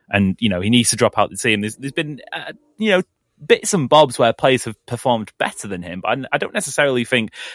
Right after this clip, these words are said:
there's been a s-, a, a run of five matches where he stunk the gaff out and we've had to say, "Get him out of the team."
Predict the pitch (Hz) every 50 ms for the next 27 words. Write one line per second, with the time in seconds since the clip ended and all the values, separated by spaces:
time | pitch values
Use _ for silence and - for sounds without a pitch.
0 | - - 117 107 - 127 117 113 107 - - - - - _ _ - 113 - -
1 | 127 123 110 123 123 113 110 - - - 131 113 110 110 104 113 113 - - 104
2 | 92 90 95 92 98 - - - - 135 113 101 - 104 98 101 87 - - -
3 | 92 92 92 78 90 95 95 92 101 101 - - 110 - 90 87 82 - - 90
4 | 95 90 - - - - 160 143 110